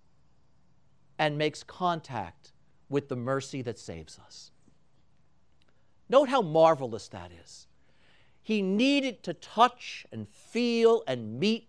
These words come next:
the victory, and he does.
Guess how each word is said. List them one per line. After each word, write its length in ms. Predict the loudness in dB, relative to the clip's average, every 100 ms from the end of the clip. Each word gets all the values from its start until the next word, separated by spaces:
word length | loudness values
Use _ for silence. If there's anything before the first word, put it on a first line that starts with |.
| -4
the 120 | -4
victory, 640 | 4 2 2 -12 -14 -14 -20 -20 _ _ _ _ -20 -20 -10
and 120 | -8 -8
he 80 |
does. 540 | -8 -8 -10 -16 -20